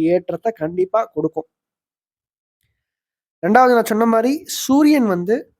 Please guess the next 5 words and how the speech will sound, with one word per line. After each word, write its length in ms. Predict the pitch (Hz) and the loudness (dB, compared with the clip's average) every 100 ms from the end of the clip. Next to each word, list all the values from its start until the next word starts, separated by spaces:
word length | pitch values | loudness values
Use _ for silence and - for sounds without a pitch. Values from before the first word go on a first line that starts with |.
| _ _ _ - | _ _ _ -10
மகரத்தை 420 | 160 196 240 240 185 | -4 -2 -2 -2 -2
பொறுத்த 280 | 180 170 165 | -2 -2 -2
வரைக்கும் 340 | 156 156 269 214 | -2 -4 -12 -10
நல்லவர் 380 | 165 185 180 | -6 -4 -4
கிடையாதுங்க. 520 | - 143 156 135 120 | -6 -8 -6 -8 -10